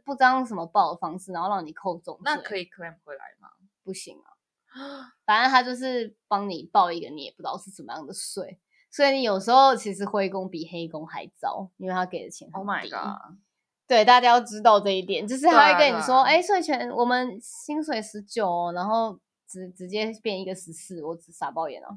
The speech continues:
Speaker 2: 超傻眼。<laughs> 傻爆眼。
Speaker 1: 对啊，就是，嗯，要小心。
Speaker 2: 但是我一开始来就是觉得，啊，算了，有份工作最重要。
Speaker 1: 对，真的，
Speaker 2: 然后
Speaker 1: 你刚来的时候你就觉得。
Speaker 2: 但是也是因为那一份灰工，我以为是黑工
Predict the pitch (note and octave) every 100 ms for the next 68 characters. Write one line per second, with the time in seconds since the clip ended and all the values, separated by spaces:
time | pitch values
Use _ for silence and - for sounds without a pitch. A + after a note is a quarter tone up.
0 | _ - A3+ A3+ G3+ F3+ F3+ D4+ G#4+ A4+
1 | A#4+ A#4+ A#4 A4 F#4+ C#4 D#4 C5 A#4+ C#5
2 | D#5+ E5+ D5+ A#4 - A3+ G#3 F#3 G3 G#3
3 | A3 G#3+ G3+ F#3+ E4 E4+ D#4 D#4+ _ _
4 | - - F3+ F3 F#3 F3+ A3+ A3+ G3 E4+
5 | F4+ F4+ B3 A3+ C4+ C#4 C#4 F#3+ F3 A3
6 | A3 F3+ E3+ - B3+ B3+ D4+ C4 G3+ F#3
7 | G3 G3+ B3+ A3+ G3 G#3 G3+ F3+ F3+ E3
8 | D#3 - C#4+ D#4 C4+ C#4+ C#4 B3 G#3+ G3
9 | A#3 A#3 F#3+ F#3 G3 F#3 F3+ F3+ E3 -
10 | F#3+ E4 F4+ F4 A3 E3+ G#3+ - G3+ G3+
11 | F#3 F3 F3 D#3+ - F#3 F3 - D3+ C#3+
12 | D3+ A#2 - _ _ _ - A#3+ A3+ D#3+
13 | D3+ F#3 F#3+ D#3+ G#2+ F2